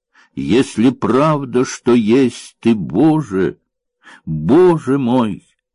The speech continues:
если звёзд ковёр тобою выткан». Камера притихла, впервые слыша то,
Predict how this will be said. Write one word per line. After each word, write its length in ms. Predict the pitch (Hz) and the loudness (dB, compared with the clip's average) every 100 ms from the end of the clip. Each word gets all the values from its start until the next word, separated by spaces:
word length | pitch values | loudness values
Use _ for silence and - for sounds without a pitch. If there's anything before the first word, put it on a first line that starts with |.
| _ _ _ _ _ _ _ | _ _ _ _ _ _ _
если 600 | - 127 156 - 98 131 | -4 0 0 -2 0 0
звёзд 760 | 101 98 104 175 160 - - _ _ | 0 0 2 2 0 -10 -20 _ _
ковёр 560 | - 123 151 156 123 - _ _ | -2 2 4 2 0 -8 _ _
тобою 640 | - 104 98 185 190 175 160 | -6 -2 2 2 4 4 2
выткан». 960 | 127 87 123 120 - _ 82 80 65 - _ _ _ _ _ _ _ _ _ _ _ _ _ _ _ _ _ _ _ _ | 0 2 2 2 -4 _ -4 -4 -4 -14 _ _ _ _ _ _ _ _ _ _ _ _ _ _ _ _ _ _ _ _
Камера 400 | - 73 62 53 | -12 -10 -10 -14
притихла, 640 | - - - 110 - 104 - _ _ _ _ _ _ _ _ _ | -16 -18 -10 -10 -10 -14 -16 _ _ _ _ _ _ _ _ _
впервые 560 | - - 90 101 107 | -14 -2 0 2 2
слыша 520 | 95 - 110 117 - 92 | 0 -4 -4 -4 -4 -6
то, 400 | _ 131 139 | _ -2 -2